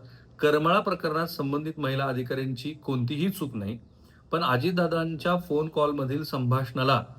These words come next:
जाणीवपूर्वक वेगळं वळण देऊन मित्र पक्षाकडूनच टार्गेट करण्याचा प्रयत्न होत, होत असल्याचं दिसतंय. आम्ही विरोधात असलो तरी माझा स्वभाव हा कायम खऱ्याला खरं म्हणण्याचा आहे,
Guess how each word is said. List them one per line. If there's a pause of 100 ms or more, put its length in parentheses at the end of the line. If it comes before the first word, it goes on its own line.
(320)
जाणीवपूर्वक
वेगळं
वळण
देऊन (320)
मित्र
पक्षाकडूनच
टार्गेट
करण्याचा
प्रयत्न
होत, (220)
होत
असल्याचं
दिसतंय. (360)
आम्ही
विरोधात
असलो
तरी
माझा
स्वभाव
हा
कायम
खऱ्याला
खरं
म्हणण्याचा
आहे,